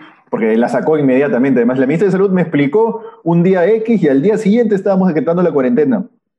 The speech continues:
Este, entonces, esa es la primera crítica. Yo personalmente creo que es una medida inteligente porque no, se van a,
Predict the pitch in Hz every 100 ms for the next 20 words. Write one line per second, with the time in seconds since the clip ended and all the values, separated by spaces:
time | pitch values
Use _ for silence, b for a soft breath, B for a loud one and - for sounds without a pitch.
0 | _ _ _ - 127 117 - 113 113 113
1 | 110 110 113 117 151 139 143 143 147 120
2 | 123 139 156 156 156 123 170 190 220 143
3 | 160 170 156 165 131 143 160 143 110 143
4 | 147 120 104 - 135 143 151 156 - 71
5 | - b b b b _ 117 135 131 147
6 | - 131 165 196 208